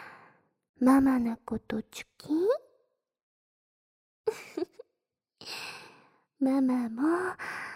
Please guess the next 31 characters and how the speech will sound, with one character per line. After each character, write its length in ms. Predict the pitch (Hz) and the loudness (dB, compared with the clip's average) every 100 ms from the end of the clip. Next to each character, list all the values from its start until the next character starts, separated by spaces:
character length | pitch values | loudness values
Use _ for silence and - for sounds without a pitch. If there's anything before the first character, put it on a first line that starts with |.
| - - | -16 -4
大 420 | - 339 370 403 427 | 2 4 8 12 12
好 60 | 440 - - | 10 2 8
き 160 | 330 | 10
だ 140 | 294 277 | 10 6
よ。 180 | 294 339 370 392 403 427 480 - - _ _ _ _ _ _ _ _ _ - | 6 6 6 6 6 6 4 -2 -16 _ _ _ _ _ _ _ _ _ -4
マ 180 | 220 226 | 0 2
マ 180 | 214 202 | 0 0
の 200 | 175 156 | -2 -4
ぬ 160 | 165 | -6
く 180 | - - | -4 -4
ぬ 160 | - - | -4 -4
く 140 | 285 277 | -2 -2
お 40 | 311 | -4
布 80 | - - | -8 -14
団、 340 | 320 311 - - - - - _ _ _ | -12 -12 -16 -20 -20 -20 -20 _ _ _
心 280 | - - 247 | -18 -4 -2
地 220 | 247 - | -2 -2
よ 100 | - 285 | -4 -4
く 120 | - | -10
っ 20 | - _ - | -20 _ -16
て、 80 | - - - _ _ _ _ - | -14 -16 -20 _ _ _ _ -12
と 160 | - | -6
ろ 140 | 226 - | -4 -4
け 120 | - | -6
ち 140 | 403 403 | -8 -4
ゃ 60 | 381 | -4
い 80 | |
そ 220 | 349 311 294 | -2 0 -2
う 60 | |
か 180 | - 269 | -2 -2
な。 600 | 247 254 269 277 302 381 | -2 -2 -4 -4 -6 -8